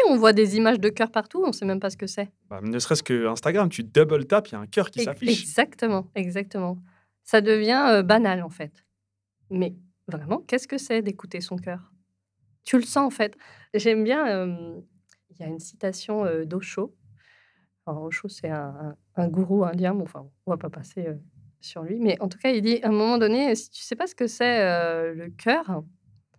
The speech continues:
Speaker 1: et si tu sais pas quelle direction prendre, fais un premier pas. Et là, tu vas commencer à sentir le cœur. » Parce qu'en général, il va battre dans tous les sens. Genre, « Ah, ah, ah, <laughs> ça y est, c'est bon, c'est ça. » Euh,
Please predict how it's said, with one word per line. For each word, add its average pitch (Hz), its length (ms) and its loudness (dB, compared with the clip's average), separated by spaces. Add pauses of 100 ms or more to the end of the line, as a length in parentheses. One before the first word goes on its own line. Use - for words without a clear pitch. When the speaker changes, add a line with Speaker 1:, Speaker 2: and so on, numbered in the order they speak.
(420)
Speaker 1:
et 165 200 -6
si - 140 -14
tu - 100 -20
sais - 160 -4
pas 285 140 -6
quelle 196 220 2
direction 180 460 -4
prendre, 214 460 2 (960)
fais 311 80 6
un 294 100 10
premier 233 260 4
pas. 202 200 -2 (300)
Et 262 100 8
là, 269 140 8
tu 285 140 -2
vas 220 100 4
commencer 202 360 4
à 202 60 6
sentir 190 400 0
le 190 120 4
cœur. » 202 400 2
Parce 185 160 -6
qu'en 208 140 2
général, 190 280 4
il 220 80 2
va 175 80 0
battre 190 320 -2
dans 160 140 -6
tous - 120 -12
les 196 100 2
sens. 190 260 -2
Genre, « 160 200 -2
Ah, 226 360 2
ah, 214 100 0
ah, 254 240 -2
<laughs> - 0 -
ça 226 220 -6
y 262 80 -8
est, 262 40 -6
c'est 208 200 -4
bon, 220 200 0
c'est 240 180 -4
ça. » 226 580 6
Euh, 185 160 0